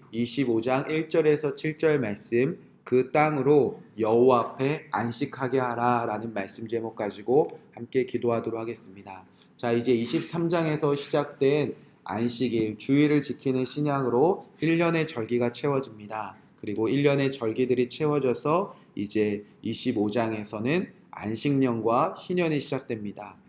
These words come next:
오늘은 그 중에서 안식년에 대해서 함께 살펴보도록 하겠습니다. 일 절, 이 절의 말씀에 보면, "여호와께서 시내산에서 모세에게 말씀하여 이르시되, 이스라엘 자손에게 말하여 이르라.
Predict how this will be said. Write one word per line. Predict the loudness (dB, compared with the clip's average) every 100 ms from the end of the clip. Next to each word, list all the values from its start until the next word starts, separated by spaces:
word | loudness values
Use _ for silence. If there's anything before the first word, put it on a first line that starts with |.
| _
오늘은 | -4 -2 -2
그 | -2 -2
중에서 | 0 0 2 0 0 -6 -16
안식년에 | -8 -6 -2 -2 0 0 2 0
대해서 | 0 -2 -2
함께 | -2 0 -2
살펴보도록 | -2 -2 2 2 2 2
하겠습니다. | 0 -2 -8 -16 -16 -16 -16 -18 -2
일 | -2
절, | 4 4
이 | 4
절의 | 4 4 4
말씀에 | 4 -2 -6 -4 -2
보면, | -2 -2 -2 -2 -8 -20 -18 2
"여호와께서 | 8 12 12 10 4 4 4
시내산에서 | 4 4 2 2 2 0 2 2
모세에게 | 4 4 6 4 6 4
말씀하여 | 4 -2 -2 -2 0
이르시되, | 0 -2 -6 2 6 6 4 -2 -16 -8
이스라엘 | -4 0 6 8 8
자손에게 | 6 0 0 2 4
말하여 | 2 0 2 2 2
이르라. | 0 0 0 0 -2